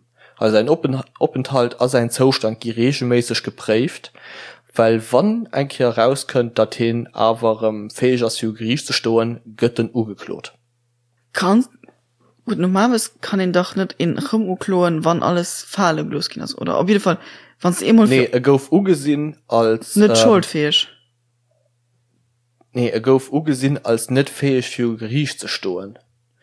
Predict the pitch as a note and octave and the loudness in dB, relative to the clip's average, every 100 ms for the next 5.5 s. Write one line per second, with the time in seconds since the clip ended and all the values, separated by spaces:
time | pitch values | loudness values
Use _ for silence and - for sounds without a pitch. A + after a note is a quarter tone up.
0 | - - - - G#2+ - A#2 A#2+ - - | -20 -20 -14 -8 -6 -2 0 0 -4 -8
1 | - G#2+ G#2 G#2 G2+ F#3+ G3+ F3+ D#3+ F3 | -2 -2 -2 -4 -2 2 4 4 2 2
2 | - - _ _ _ - - F#3+ F#3+ E3+ | -2 -14 _ _ _ -10 0 0 2 0
3 | D#3+ - A3 A#3+ - G3+ - - E3 - | 2 4 4 2 0 -2 -4 0 -2 -2
4 | _ _ _ _ _ - F#3 G#3 - G#3 | _ _ _ _ _ 0 2 2 0 2
5 | F#3+ E3+ - - _ | 4 4 0 -6 _